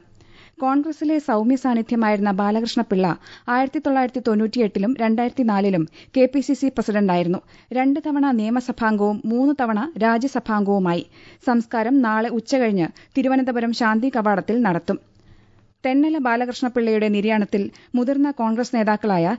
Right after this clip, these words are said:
എ കെ ആന്റണി, രമേശ് ചെന്നിത്തല, പ്രതിപക്ഷ നേതാവ് വി ഡി സതീശൻ,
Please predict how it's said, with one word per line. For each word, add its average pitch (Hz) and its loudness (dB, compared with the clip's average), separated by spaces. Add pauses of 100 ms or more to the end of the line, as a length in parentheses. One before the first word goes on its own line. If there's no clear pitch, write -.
(200)
എ 233 4
കെ 233 -2
ആന്റണി, 220 2
രമേശ് 233 0
ചെന്നിത്തല, 208 0 (280)
പ്രതിപക്ഷ 269 0
നേതാവ് 220 2
വി 220 2
ഡി 247 0
സതീശൻ, 202 0